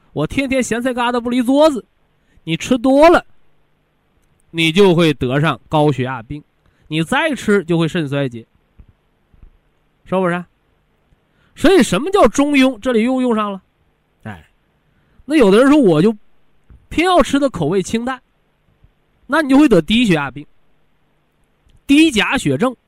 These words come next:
重症肌无力、浑身乏力。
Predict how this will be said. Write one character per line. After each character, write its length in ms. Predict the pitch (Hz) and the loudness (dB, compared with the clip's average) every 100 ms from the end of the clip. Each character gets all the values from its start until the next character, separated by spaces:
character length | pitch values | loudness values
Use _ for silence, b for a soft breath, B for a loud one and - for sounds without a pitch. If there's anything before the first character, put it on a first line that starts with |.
| _ - | _ -12
重 360 | - 453 427 247 | 2 4 4 4
症 200 | 285 220 | 0 0
肌 200 | - 285 | -2 0
无 160 | 277 | 2
力、 180 | 311 285 - _ _ _ _ _ | 2 -2 -6 _ _ _ _ _
浑 380 | - 165 226 262 | -4 2 4 4
身 220 | 214 208 | 2 0
乏 200 | 147 127 | -4 -12
力。 120 | 202 | -14